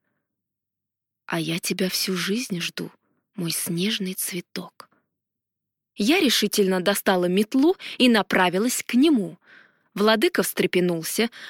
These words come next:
покосился на оружие в моих руках, попятился. "Значит, в благородство решил поиграть, да, драконище?" Я: "Отпустил, а сам решил умереть". Я замахнулась метлой,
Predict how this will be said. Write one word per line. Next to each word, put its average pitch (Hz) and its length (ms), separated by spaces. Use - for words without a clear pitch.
покосился 240 580
на 208 260
оружие 214 440
в 220 60
моих 247 320
руках, 254 460
попятился. 196 880
"Значит, 285 640
в 233 80
благородство 277 720
решил 202 320
поиграть, 202 520
да, 226 260
драконище?" 220 1000
Я: 202 420
"Отпустил, 240 840
а 320 140
сам 415 380
решил 320 480
умереть". 359 760
Я 262 220
замахнулась 247 760
метлой, 294 500